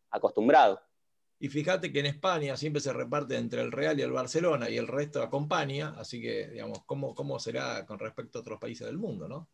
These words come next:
Speaker 1: Sí, no, totalmente. Y déjame agregar un detalle de, de Nueva Zelanda que por ahí, para, para los oyentes que no, no, por ahí no conocen mucho lo que es este equipo, hoy, hoy en, en el, en los All Blacks juega un jugador, ponele que en dos años no va a estar jugando,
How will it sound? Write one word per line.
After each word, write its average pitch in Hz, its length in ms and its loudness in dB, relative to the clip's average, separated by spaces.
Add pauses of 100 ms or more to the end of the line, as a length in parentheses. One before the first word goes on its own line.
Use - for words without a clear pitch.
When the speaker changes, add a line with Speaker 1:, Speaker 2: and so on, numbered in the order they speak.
(760)
Speaker 1:
Sí, 190 320 10
no, 190 380 8 (640)
totalmente. 156 580 10
Y 123 260 10
déjame 143 520 8
agregar 120 400 10
un 143 120 10
detalle 139 400 8
de, 110 240 10
de 110 120 6
Nueva 113 160 6
Zelanda 139 480 8
que 107 400 6 (640)
por 113 140 6
ahí, 131 300 10
para, 101 340 6
para 101 120 10
los 104 160 6
oyentes 135 400 8
que 110 120 6
no, 117 260 6
no, 110 560 4
por 117 80 6
ahí 123 80 8
no 135 100 6
conocen 135 320 6
mucho 135 300 8
lo 117 80 10
que 120 60 10
es 120 60 0
este - 120 -2
equipo, 127 440 6 (540)
hoy, 170 260 10
hoy 165 160 12
en, 147 80 10 (160)
en 127 180 10
el, 120 260 8
en 120 80 12
los 127 180 6
All 170 100 10
Blacks 180 200 8
juega 143 280 10
un 143 120 8
jugador, 143 380 10
ponele 143 320 8
que 113 260 10
en 120 160 8
dos 156 180 8
años 160 440 6
no 135 160 6
va 147 60 10
a 143 40 4
estar 143 200 6
jugando, 156 560 8